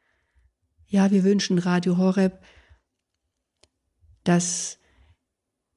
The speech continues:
ihnen nie die Luft ausgeht,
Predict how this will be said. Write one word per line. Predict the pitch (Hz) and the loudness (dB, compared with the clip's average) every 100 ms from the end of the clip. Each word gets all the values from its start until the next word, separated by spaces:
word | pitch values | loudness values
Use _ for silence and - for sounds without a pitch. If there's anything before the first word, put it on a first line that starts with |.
| _ _ - _ _ | _ _ -20 _ _
ihnen | 339 196 202 | 0 2 4
nie | 208 220 | 4 4
die | 220 | 2
Luft | 208 226 - - | 0 -4 -8 -14
ausgeht, | 190 180 185 - 185 180 180 | -6 -6 -6 -4 -4 -6 -10